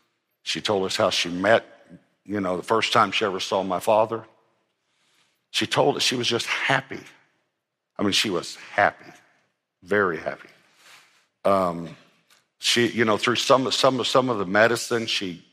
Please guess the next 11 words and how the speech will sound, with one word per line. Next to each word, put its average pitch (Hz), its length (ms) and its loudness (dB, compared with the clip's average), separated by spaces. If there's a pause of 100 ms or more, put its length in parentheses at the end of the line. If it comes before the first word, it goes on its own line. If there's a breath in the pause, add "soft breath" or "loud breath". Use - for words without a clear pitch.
she - 220 -4
had 101 200 2
some 82 380 -10
hallucinations, 101 880 -4
you 107 100 -2
know. 104 260 -2 (880 soft breath)
And, 92 320 0
um, 87 440 2
and 104 120 0
then 98 140 -4
later, 101 580 2